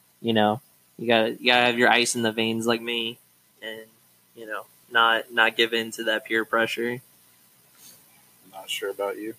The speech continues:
Speaker 1: <laughs> I have it. It's there. It, it is, it is there.
Speaker 2: Maybe one day I'll, I'll see it.
Speaker 1: Maybe one day. Um,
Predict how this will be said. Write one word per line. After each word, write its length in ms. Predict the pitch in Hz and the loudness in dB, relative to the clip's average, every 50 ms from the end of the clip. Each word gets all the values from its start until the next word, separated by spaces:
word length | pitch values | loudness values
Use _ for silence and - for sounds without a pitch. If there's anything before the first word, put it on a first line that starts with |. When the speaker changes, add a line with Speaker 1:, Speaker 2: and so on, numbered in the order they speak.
| _ _ _ _ _ _ 135 | _ _ _ _ _ _ -8
Speaker 1:
<laughs> 20 | - - - - 262 240 - - 285 - - - 466 - - - 415 427 - - 403 - - - _ _ - - - - - - - - | -6 -4 2 4 4 4 6 4 0 0 2 2 2 2 2 0 -2 -2 0 -2 -2 -2 -2 -10 _ _ -16 -16 -14 -14 -14 -12 -4 -2
I 60 | 117 | 0
have 300 | 110 - 127 139 131 113 | 2 4 4 4 4 2
it. 220 | 110 104 101 95 - | 0 -2 -2 -4 -6
It's 180 | 117 123 - - | -6 -6 -4 0
there. 380 | 120 117 120 107 104 104 123 - _ _ _ _ _ _ _ _ _ _ _ _ _ _ _ _ _ _ _ _ _ _ _ _ _ | 2 4 4 4 2 -2 -6 -10 _ _ _ _ _ _ _ _ _ _ _ _ _ _ _ _ _ _ _ _ _ _ _ _ _
It, 200 | 110 113 107 98 | -6 -6 -6 -2
it 180 | - 117 117 117 | 0 0 2 4
is, 200 | 117 120 110 92 110 | 2 2 2 0 0
it 100 | 117 117 | 0 2
is 240 | 117 117 117 117 113 | 2 2 2 0 0
there. 320 | 113 113 110 107 104 107 - - | 2 4 4 4 2 -2 -4 -6
Speaker 2:
Maybe 240 | 135 120 113 117 117 | -6 -4 -2 -2 -2
one 260 | 110 107 110 110 104 101 | 0 0 -2 -2 -2 -2
day 280 | 101 101 98 101 101 104 | -2 -2 0 0 0 0
I'll, 260 | 104 110 - 123 - - - _ _ _ _ _ _ _ _ - | 0 0 -2 -4 -8 -16 -20 _ _ _ _ _ _ _ _ -18
I'll 60 | 107 | -14
see 320 | - - - 113 113 113 117 | -14 -12 -8 -6 -6 -6 -6
it. 80 | - - _ _ _ _ _ _ _ _ _ _ _ _ _ _ | -8 -12 _ _ _ _ _ _ _ _ _ _ _ _ _ _
Speaker 1:
Maybe 380 | 117 123 143 123 113 120 113 110 | 0 2 2 2 2 0 -4 -4
one 260 | 107 107 107 110 110 | -2 -4 -4 -4 -6
day. 320 | 101 101 104 107 113 - - _ _ - - - - _ _ _ _ _ _ _ - | -8 -4 -4 -4 -4 -6 -10 _ _ -20 -20 -20 -20 _ _ _ _ _ _ _ 0
Um, 560 | 117 123 127 127 123 123 123 120 123 123 | 2 4 4 4 4 4 2 0 -2 -4